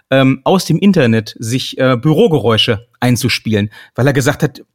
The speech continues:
ich werde hier sonst wahnsinnig. Ich sehe keinen Menschen, ich tippe den ganzen Tag nur und ab und zu gibt's mal einen Zoom-Call.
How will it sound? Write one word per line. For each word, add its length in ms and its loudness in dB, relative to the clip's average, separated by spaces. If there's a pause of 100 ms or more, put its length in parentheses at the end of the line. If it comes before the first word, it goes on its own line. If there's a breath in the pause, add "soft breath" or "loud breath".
(120)
ich 180 -4
werde 180 2
hier 160 0
sonst 220 0
wahnsinnig. 560 0
Ich 140 -10
sehe 200 -2
keinen 320 -2
Menschen, 360 -2
ich 140 -6
tippe 260 -4
den 160 2
ganzen 300 -2
Tag 260 -4
nur 220 0
und 120 -8
ab 140 -10
und 80 -4
zu 160 -6
gibt's 220 -14
mal 140 -2
einen 100 -2
Zoom-Call. 540 -2